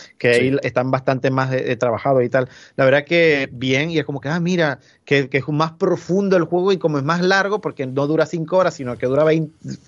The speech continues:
Speaker 1: cuarenta horas en Midgar, entonces como que tiene la posibilidad de expandirse bastante y, y, y darse ese lujo. Una de las cosas que me decepcionó también del juego un poquito fue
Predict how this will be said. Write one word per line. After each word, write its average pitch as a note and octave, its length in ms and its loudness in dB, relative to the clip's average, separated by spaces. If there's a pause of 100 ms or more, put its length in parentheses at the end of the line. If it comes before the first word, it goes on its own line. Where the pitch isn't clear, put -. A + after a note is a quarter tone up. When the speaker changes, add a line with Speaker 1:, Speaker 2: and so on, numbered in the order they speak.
(120)
Speaker 1:
cuarenta F3+ 460 2
horas F#3 180 4
en E3+ 80 -2
Midgar, F#3 420 -2 (300)
entonces D#3+ 340 -4
como E3+ 240 -2
que E3 120 -2
tiene D#3 220 0
la E3 80 2
posibilidad E3+ 480 0
de F3+ 60 2
expandirse D#3 580 -2
bastante D#3 640 -2
y, C#3+ 280 -4
y, C#3 200 0
y C#3+ 100 2
darse C3+ 240 0
ese D3 120 0
lujo. B2+ 320 -2 (300)
Una D3 160 2
de F3+ 60 4
las F3 100 0
cosas E3+ 220 -4
que F3 100 -4
me D#3 80 -2
decepcionó C#3+ 360 -4
también D#3+ 220 0
del D#3 120 0
juego D#3+ 200 0
un E3 80 0
poquito D#3+ 340 0
fue E3 320 2